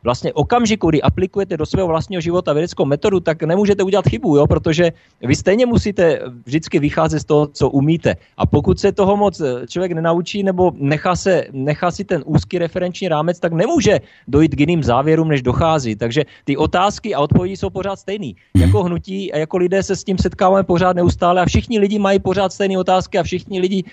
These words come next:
Speaker 1: dokonce někteří mají stejné odpovědi, jo? To znamená,
Speaker 2: Mhm.
Speaker 1: je to naprogramované, jo?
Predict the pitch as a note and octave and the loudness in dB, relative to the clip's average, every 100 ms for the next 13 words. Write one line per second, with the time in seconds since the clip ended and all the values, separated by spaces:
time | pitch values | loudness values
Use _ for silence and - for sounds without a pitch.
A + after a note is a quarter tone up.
0 | - C#3 C#3 F3+ F3+ E3+ E3 F3+ F3+ E3+ | -4 -2 2 0 2 0 0 0 2 2
1 | E3+ - E3+ F3+ E3 G3+ G3 E3 A#2+ G#2 | 0 0 0 2 0 2 2 2 0 0
2 | A#2 C#3+ C#3+ D3 E2+ D#3+ D#3 _ - C3 | 0 -2 0 4 4 4 0 _ -2 0
3 | D#3+ G3+ G3+ A#3 G#3+ F#3+ E3 C3+ B2 G2+ | 2 2 2 0 2 0 0 -2 -4 -6
4 | F2 A#2+ C3+ G3 | -8 -6 -2 -4